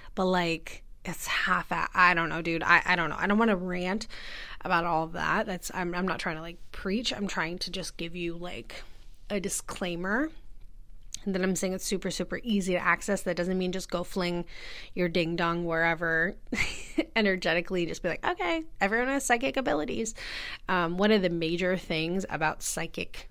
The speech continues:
energy is the ability to discern um, meaning the energy <laughs> that exists all around us isn't, uh, specifically good or specifically bad, but there is a large grayscale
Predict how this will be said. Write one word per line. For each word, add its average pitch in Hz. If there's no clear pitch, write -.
energy 190
is 170
the 170
ability 180
to -
discern 170
um, 160
meaning 202
the 175
energy 180
<laughs> -
that 190
exists 185
all 180
around 160
us 220
isn't, 185
uh, 165
specifically 165
good 277
or 175
specifically 170
bad, 175
but 165
there 202
is 202
a 165
large 202
grayscale 185